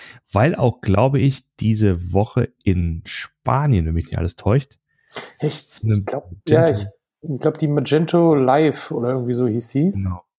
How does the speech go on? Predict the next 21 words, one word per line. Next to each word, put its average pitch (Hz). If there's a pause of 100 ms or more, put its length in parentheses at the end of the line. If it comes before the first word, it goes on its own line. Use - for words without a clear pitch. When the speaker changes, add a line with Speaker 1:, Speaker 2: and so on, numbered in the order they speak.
(680)
Speaker 2:
Und 127
Speaker 1:
Genau. 127
Speaker 2:
da 120
war's, 131
äh, 135
gab's -
eine 131
Konferenz, 135
ich 123
glaub, 135
in 131
Barcelona, 117
<clears throat> -
wenn 143
ich 104
mich 110
nicht 107
direkt 107
täusche. 101
Speaker 1:
Barcelona, 98
genau. 87